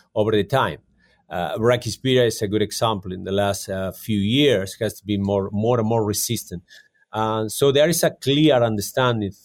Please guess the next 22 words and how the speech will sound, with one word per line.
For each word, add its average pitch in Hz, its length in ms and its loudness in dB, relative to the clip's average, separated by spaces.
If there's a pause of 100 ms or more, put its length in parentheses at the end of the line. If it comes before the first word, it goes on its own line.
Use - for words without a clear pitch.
(100)
for 180 160 2
the 156 140 0
society 110 640 -2
and 92 160 -8 (540)
production 117 520 -10 (300)
that 117 180 -2
we 117 100 0
need 147 180 0
to 165 80 2
look 131 180 0
for 120 160 -2
alternatives 104 640 0
for 101 200 -8
antibiotics. 87 600 -8
So 120 300 2 (540)
we 123 200 2
try 175 220 4
to 170 100 4
focus 147 400 0
on 123 120 0
the 120 80 0
host, - 500 0